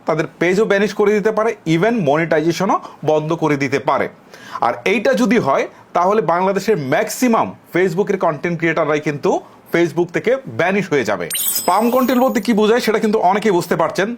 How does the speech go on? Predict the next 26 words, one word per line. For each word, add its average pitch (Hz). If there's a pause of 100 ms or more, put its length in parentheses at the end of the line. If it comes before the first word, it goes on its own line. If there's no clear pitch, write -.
(100)
যেমন 226
নিজে 160
কনটেন্ট 214
তৈরি 196
করেন 196
না, 190
অন্যের 185
কোনো 185
একটা 180
ক্লিপ 180
এনে 180 (260)
এটাকে 165
অ্যাডজাস্ট 190
করে 185
আপনি 165
দিয়ে 160
দিচ্ছেন, 151 (220)
আবার 180 (180)
অনেকগুলো 196
ছবি 226
অ্যাডজাস্ট 190
করে 185
দিয়ে 160
দিচ্ছেন, 147 (200)
আবার 240
অনেক 208